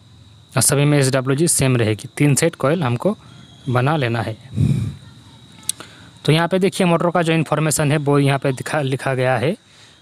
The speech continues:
आप देख सकते हो यहाँ पे। इसका जो आरपीएम है वो टू थाउजेंड एट हंड्रेड थर्टी है,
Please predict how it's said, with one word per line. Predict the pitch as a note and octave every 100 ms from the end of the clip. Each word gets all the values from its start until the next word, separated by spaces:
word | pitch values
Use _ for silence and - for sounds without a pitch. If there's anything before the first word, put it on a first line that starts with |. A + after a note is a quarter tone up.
| -
आप | B2+
देख | A#2 D3
सकते | - E3 -
हो | D3
यहाँ | C#3+ C3+ -
पे। | G#3 - - - - - - - - - - - - - - - -
इसका | - - D3+
जो | D3
आरपीएम | D3+ D3+ E3+ D#3+
है | E3
वो | D#3 D#3 E3 - -
टू | D#3+
थाउजेंड | - D#3 C#3+ D#3
एट | D3+ D3
हंड्रेड | D3 D3
थर्टी | - C3+ - C#3+
है, | C#3